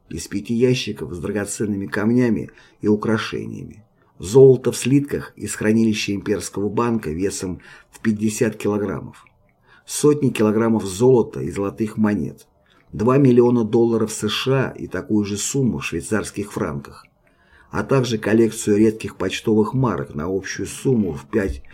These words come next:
миллионов золотых немецких марок. Уже упоминавшийся оберштурбанфюрер С С Адольф Эйхман, печально известный массовыми акциями против евреев,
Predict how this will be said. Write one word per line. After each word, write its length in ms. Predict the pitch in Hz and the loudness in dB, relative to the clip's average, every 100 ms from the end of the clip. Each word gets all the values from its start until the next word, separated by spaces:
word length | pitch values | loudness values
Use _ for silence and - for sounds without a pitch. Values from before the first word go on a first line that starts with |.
| - - - | -20 -8 2
миллионов 500 | 110 117 120 110 104 | 4 6 4 2 0
золотых 480 | 101 104 - 107 | -2 -2 -2 -2
немецких 520 | - 98 101 - 104 107 | -2 -2 -4 -6 -4 -2
марок. 420 | 92 - - - _ - - - _ _ _ _ _ _ - | -2 -4 -12 -20 _ -18 -18 -18 _ _ _ _ _ _ -6
Уже 320 | 101 104 127 | -4 4 6
упоминавшийся 1000 | 131 123 123 127 127 - 107 - 104 92 - | 6 4 2 4 2 0 -4 -2 -4 -4 0
оберштурбанфюрер 1300 | 107 104 107 - - 107 107 107 104 110 101 98 - | 2 4 0 -2 -2 0 0 -2 0 0 0 -4 -6
С 240 | 101 - | -8 -4
С 260 | 92 - - _ _ _ | -4 -4 -12 _ _ _
Адольф 440 | 107 107 107 104 | -2 2 2 2
Эйхман, 480 | 131 120 - 73 - _ _ _ | 2 2 -4 -10 -12 _ _ _
печально 500 | - 107 127 110 110 | -4 0 2 6 4
известный 480 | 104 107 104 - 92 | 4 4 2 0 -4
массовыми 640 | 95 101 98 - 95 104 | -4 -4 -6 -6 -2 -2
акциями 500 | 95 98 - - 95 | -2 -6 -8 -6 -6
против 360 | 92 95 95 - | -6 -6 -8 -6
евреев, 580 | 101 101 82 55 - | -4 -2 -4 -6 -12